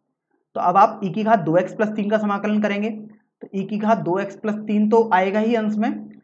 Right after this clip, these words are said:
लेकिन हर में आप एक्स के साथ देखिए दो का गुणा हो रहा है, तो हर में आप दो से divide कर देंगे। तो इस तरीके से आपके पास प्रश्न संख्या सोलह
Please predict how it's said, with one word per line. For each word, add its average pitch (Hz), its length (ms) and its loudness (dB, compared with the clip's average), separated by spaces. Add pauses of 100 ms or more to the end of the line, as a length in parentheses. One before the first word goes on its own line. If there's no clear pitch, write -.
(280)
लेकिन 180 460 -2
हर 180 240 0
में 208 180 0
आप 196 380 0
एक्स 170 200 -6
के - 120 -6
साथ 190 220 0
देखिए 160 220 -2
दो 160 160 -2
का 180 140 0
गुणा 156 240 0
हो 196 140 0
रहा 196 120 2
है, 226 160 -2
तो 185 80 -2
हर 147 160 -4
में 170 120 -4
आप 180 200 -2
दो 147 100 -4
से 147 140 -6
divide 160 360 2
कर 113 120 -4
देंगे। 107 280 -8 (600)
तो - 80 -14
इस 208 220 -6
तरीके 175 320 -2
से 175 80 -2
आपके 147 260 -2
पास 190 200 2 (540)
प्रश्न 170 220 -8
संख्या 160 300 -2
सोलह 151 440 -2